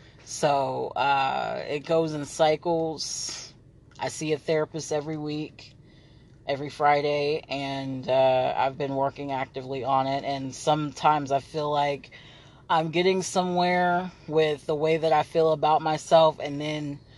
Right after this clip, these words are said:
other times I feel like it's just the same old shit. So it's just, uh,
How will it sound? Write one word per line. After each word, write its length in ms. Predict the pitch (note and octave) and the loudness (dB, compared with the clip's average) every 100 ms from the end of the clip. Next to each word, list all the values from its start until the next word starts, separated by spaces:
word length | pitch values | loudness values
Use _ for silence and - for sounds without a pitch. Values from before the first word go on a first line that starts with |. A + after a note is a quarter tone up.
| - - D#3 | -20 -8 -2
other 240 | D#3+ D#3+ | 0 0
times 420 | - D#3+ D3+ D3 | 4 4 4 0
I 80 | C#3 | -4
feel 220 | - D3 | -2 -2
like 220 | C#3+ C#3+ | 0 -2
it's 180 | B2+ B2 | -4 -8
just 240 | - A#2 - | -10 -10 -12
the 80 | |
same 360 | - - C3+ C3+ | -14 -6 -4 -2
old 200 | C3+ C#3+ | -4 -4
shit. 460 | - - G2+ F2 - | -6 -6 -6 -6 -10
So 420 | - C3 B2 A2+ | -10 -8 -8 -10
it's 220 | A#2+ B2 | -10 -10
just, 400 | - C#3 B2+ - | -10 -8 -8 -8
uh, 300 | C3+ B2+ A#2+ | -6 -4 -6